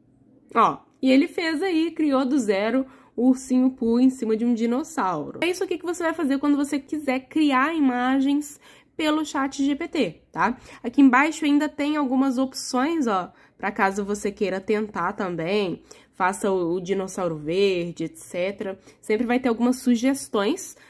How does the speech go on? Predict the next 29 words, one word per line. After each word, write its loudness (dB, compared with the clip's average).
pra -2
você -2
criar 0
também -2
aqui -4
no -6
chat -10
G -4
P -8
T. -4
Então 2
é 2
muito 2
simples, -2
tá, -10
galera? -4
Quem 0
tiver -8
dúvidas, 0
coloque -2
nos -8
comentários -2
e -2
até -2
o -2
próximo -2
vídeo. 2
Tchau, 0
tchau! -6